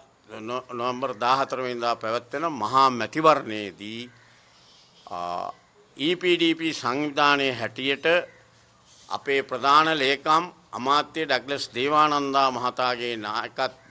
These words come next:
මැතිතුමාගේ නා-, සහෝදරයාගේ නායකත්වයෙන් යුතුව ම-, මේ රටේ ජාතික සංහිඳියාව,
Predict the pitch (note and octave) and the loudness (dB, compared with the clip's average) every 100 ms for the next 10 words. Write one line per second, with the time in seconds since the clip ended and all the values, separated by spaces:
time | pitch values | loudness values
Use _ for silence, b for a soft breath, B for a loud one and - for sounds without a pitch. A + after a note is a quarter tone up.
0 | A2+ G#2 G#2+ G#2+ A2 - B2 B2 A#2 A#2 | -18 -14 -12 -10 -12 -12 -6 -4 -2 -6
1 | G#2 G#2 F2+ A2 A#2+ B2 B2+ B2 A#2 A#2 | -6 -10 -8 -6 -4 -4 0 0 0 -4
2 | A2+ A2 B B B A#2 C3 C#3+ D3 C#3 | -6 -10 B B B 0 2 2 -2 -4
3 | - B2+ A#2 G#2+ G2+ - D3 E3 F3 - | -4 -8 -8 -8 -14 -8 0 2 0 -8
4 | B B B B _ _ G#2 G#2+ G#2+ G#2+ | B B B B _ _ -4 2 4 4
5 | G#2+ G#2 A#2+ E3 E3+ E3 E3+ E3+ F#3+ - | 0 -2 2 4 4 0 0 0 -2 -6
6 | _ _ - B2+ D3+ D#3+ E3 D#3 B2 C3+ | _ _ -4 2 2 2 -6 -6 -6 -6
7 | C#3+ C#3+ D3+ D3+ D3+ | -6 0 6 8 8